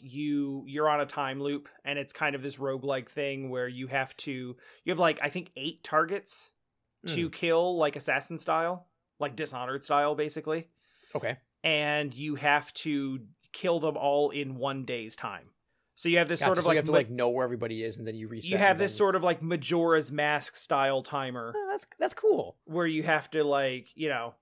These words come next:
Speaker 1: you learn more about the environment and where everyone's gonna be, and you use knowledge and equipment from, from each
Speaker 2: Previous
Speaker 1: run
Speaker 2: run-throughs
Speaker 1: to,
Speaker 2: and
Speaker 1: like,
Speaker 2: stuff.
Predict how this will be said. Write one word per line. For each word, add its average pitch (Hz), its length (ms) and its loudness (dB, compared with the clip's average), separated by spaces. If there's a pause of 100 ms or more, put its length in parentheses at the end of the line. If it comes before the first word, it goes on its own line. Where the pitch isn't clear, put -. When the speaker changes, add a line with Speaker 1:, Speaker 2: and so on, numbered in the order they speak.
Speaker 1:
you 156 220 -8
learn 165 360 0
more 151 180 0
about 143 260 0
the 127 120 -10
environment 180 720 2
and 139 200 -8
where 147 180 2
everyone's 127 400 -2
gonna 120 180 -8
be, 190 440 -2
and 139 120 -2
you 131 100 -6
use 131 340 -8
knowledge 151 520 2
and 120 120 -8
equipment 156 520 -4
from, 123 500 -8 (420)
from 170 180 0
each 160 140 -2
Speaker 2:
Previous 139 200 0
Speaker 1:
run 160 180 6
Speaker 2:
run-throughs 151 240 -2
Speaker 1:
to, 120 160 2
Speaker 2:
and 135 100 2
Speaker 1:
like, 131 100 0
Speaker 2:
stuff. 117 400 -6